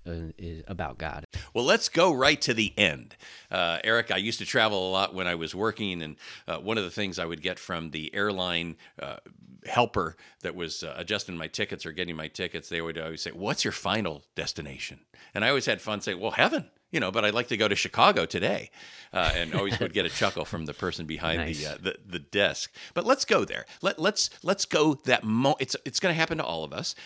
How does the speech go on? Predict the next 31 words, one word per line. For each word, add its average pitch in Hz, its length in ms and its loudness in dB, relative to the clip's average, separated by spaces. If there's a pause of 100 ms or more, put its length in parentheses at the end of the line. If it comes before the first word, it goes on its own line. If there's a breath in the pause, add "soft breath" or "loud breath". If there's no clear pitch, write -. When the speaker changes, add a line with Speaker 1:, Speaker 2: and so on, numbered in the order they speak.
(120 loud breath)
Speaker 2:
that 123 180 4
moment 135 440 4
where 120 120 2
we 113 120 0
stop 120 380 0
breathing 104 380 0
and 104 200 0
we 98 260 -2
enter 120 540 0
into 113 520 0
heaven 104 480 -2
and 90 220 -8
God's 95 380 0
presence, 92 520 -4
Speaker 1:
Yeah. 117 100 -2
Speaker 2:
and 110 60 0
it's 110 140 -4
going 135 400 0
to 90 140 -4
happen 80 320 -6
to 78 180 -8
us. - 160 -8 (220 loud breath)
And 127 120 2
it'll 120 160 0
be 120 160 -6
so 151 240 2
cool 135 240 -2
'cause 104 220 -6
we'll, 104 180 -4
we'll 110 200 -6
realize, 101 340 0